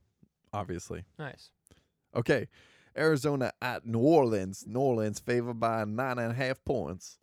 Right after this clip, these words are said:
Speaker 2: New Orleans.
Speaker 1: New Orleans.
Speaker 2: New Orleans.
Speaker 1: We got Teddy Two Hands in there. Actually,
Speaker 2: Teddy,
Speaker 1: Brees.
Speaker 2: Teddy Two Gloves.
Speaker 1: Yeah, two gloves, not two hands.
Speaker 2: <laughs> Look, Ma got two hands.
Speaker 1: Look, Ma.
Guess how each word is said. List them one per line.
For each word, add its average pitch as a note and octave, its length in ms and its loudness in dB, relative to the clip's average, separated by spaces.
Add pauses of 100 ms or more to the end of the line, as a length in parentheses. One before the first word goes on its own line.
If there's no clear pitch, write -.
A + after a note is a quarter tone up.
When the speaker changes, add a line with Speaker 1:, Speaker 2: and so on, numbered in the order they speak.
Speaker 2:
New D3+ 260 -2
Orleans. A2+ 560 0
Speaker 1:
New A#2+ 60 2
Orleans. G2+ 760 -2 (300)
Speaker 2:
New D#3+ 180 -2
Orleans. C#3+ 720 -4
Speaker 1:
We A2 80 -2
got G#2+ 240 -2
Teddy G#2+ 280 0
Two - 240 -4
Hands G#2 260 -4
in G#2 140 -4
there. G#2 200 -4
Actually, A#2 260 -4 (300)
Speaker 2:
Teddy, C3+ 220 -2
Speaker 1:
Brees. E3+ 200 -10
Speaker 2:
Teddy C3+ 240 -4
Two C3+ 180 -6
Gloves. A#2+ 600 -6 (140)
Speaker 1:
Yeah, F#2+ 240 -4 (140)
two F#2+ 160 -8
gloves, F2+ 500 -10
not A2 240 -12
two - 240 -16 (100)
hands. D2 300 -18 (260)
Speaker 2:
<laughs> B2+ 480 -6
Look, G#3+ 400 0
Ma G#3+ 220 2
got G#3+ 160 2
two A3 140 -2
hands. F3+ 420 0
Speaker 1:
Look, D#3+ 240 -4
Ma. C#3 300 -4